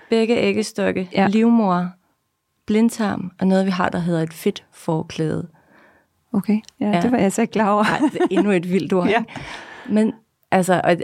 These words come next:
Speaker 1: og det blev jeg jo selvfølgelig lidt bange for, lidt overrasket over, men så er det jo så gået godt, men der var en eller anden,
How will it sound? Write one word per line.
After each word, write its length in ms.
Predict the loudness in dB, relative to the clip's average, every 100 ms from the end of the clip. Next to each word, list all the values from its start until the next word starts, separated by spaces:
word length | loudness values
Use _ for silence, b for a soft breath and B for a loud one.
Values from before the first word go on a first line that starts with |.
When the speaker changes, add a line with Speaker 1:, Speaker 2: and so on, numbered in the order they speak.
| 0
Speaker 1:
og 160 | 2
det 100 | 2
blev 120 | 2
jeg 120 | 2 2
jo 60 |
selvfølgelig 380 | 0 -2 0 2 2
lidt 160 | -2 -8
bange 280 | 0 0
for, 140 | 2 0
lidt 160 | 0
overrasket 600 | 0 2 2 0 0 0
over, 240 | 2 2 2
men 200 | 2 2
så 240 | 2 2 0 _ _ _ 0
er 100 | 2
det 120 | 2
jo 100 | 0
så 240 | 0 -2 -2 _ -4
gået 280 | 0 2 2
godt, 280 | 2 0 -4 -2
men 220 | 0 0 -4 _ _ _ _
der 80 | 0
var 180 | 2 2
en 200 | 2 0
eller 200 | 2 2
anden, 280 | 2 2 0